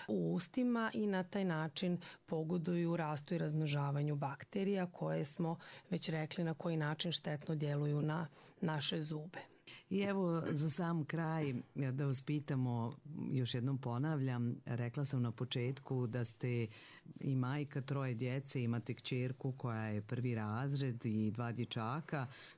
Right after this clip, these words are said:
Speaker 2: koji imaju četiri godine. Kako vi vidite savremeno roditeljstvo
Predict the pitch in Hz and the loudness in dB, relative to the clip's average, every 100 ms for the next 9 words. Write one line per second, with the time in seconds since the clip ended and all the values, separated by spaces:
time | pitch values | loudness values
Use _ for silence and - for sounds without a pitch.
0 | - 139 123 131 127 110 139 143 147 131 | -4 0 2 2 2 0 0 -2 0 -2
1 | 113 135 196 190 160 131 - - - - | 0 0 0 2 2 0 -2 -8 -12 -16
2 | - - - - 359 - 214 208 170 147 | -8 -6 -4 -2 -2 0 2 2 2 2
3 | 139 127 123 - 123 127 147 123 113 110 | 0 0 2 0 0 0 0 2 2 2
4 | 104 113 120 120 123 120 131 131 - 131 | 0 0 0 -2 -2 -2 0 0 0 0
5 | 120 | 0